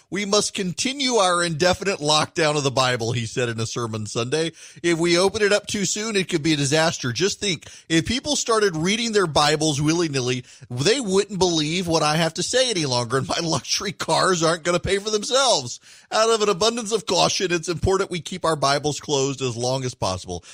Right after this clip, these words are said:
Studies have shown that reopening the Bible can lead to sudden heart change, reduced fear and anxiety, and the destruction of every tenet of the prosperity gospel." Osteen says these eff-, effects are detrimental to Christians who simply want God to bring blessing, favor, and lots of cold, hard cash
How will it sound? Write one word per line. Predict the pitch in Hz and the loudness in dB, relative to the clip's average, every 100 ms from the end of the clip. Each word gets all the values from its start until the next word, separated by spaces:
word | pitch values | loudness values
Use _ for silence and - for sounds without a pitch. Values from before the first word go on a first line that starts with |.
| - | -16
Studies | - - 214 277 240 | -8 -4 -2 -2 -2
have | 220 | -2
shown | - 175 139 151 | 0 0 0 0
that | 156 | -2
reopening | 147 160 160 156 156 | -2 0 0 -2 -4
the | 131 | 0
Bible | 123 120 127 | 0 0 -2
can | - 120 | -2 -2
lead | 143 165 | -2 -2
to | 131 | -6
sudden | - 160 147 | -2 -4 -2
heart | 135 131 - | -2 -2 -4
change, | - 127 127 160 170 - - | -6 -4 -4 -8 -10 -12 -12
reduced | - 143 165 196 - | -4 -2 0 -2 -6
fear | - 180 170 | -6 -4 -2
and | 160 | -2
anxiety, | 147 123 117 110 117 156 | -2 0 0 0 -2 -4
and | 156 | -6
the | 139 | -4
destruction | 135 - 165 - - | -6 -4 -4 -4 -6
of | 139 | -2
every | 127 131 139 | -2 -2 -4
tenet | - 147 | -4 -4
of | 147 | -4
the | 143 | -2
prosperity | 160 156 - 180 | -2 -2 -4 -2
gospel." | 120 107 117 104 - - | -2 -2 -4 -10 -14 -2
Osteen | 196 220 - 226 185 | 2 2 0 -2 -2
says | - 180 160 | 0 0 0
these | 156 160 143 - | 0 0 -2 -2
eff-, | 156 - - | -2 -2 -2
effects | 156 - 156 - | -2 0 -2 -4
are | 151 | -4
detrimental | 135 131 - 127 123 | -4 -4 -4 -4 -4
to | 107 | -6
Christians | - 147 - 113 107 | -6 -6 -6 -8 -8
who | 113 | -10
simply | - 127 120 | -10 -10 -8
want | 113 104 | -6 -6
God | 104 110 120 104 | -4 -2 -2 -6
to | |
bring | 90 110 | -8 -6
blessing, | 95 107 - 110 | -4 -6 -8 -10
favor, | 110 107 101 | -8 -6 -6
and | 92 - - - | -10 -14 -20 -4
lots | 127 127 | -2 -2
of | 113 | -4
cold, | 127 120 | -4 -2
hard | 117 107 98 | -2 -4 -4
cash | 131 127 - - | -2 -2 -4 -12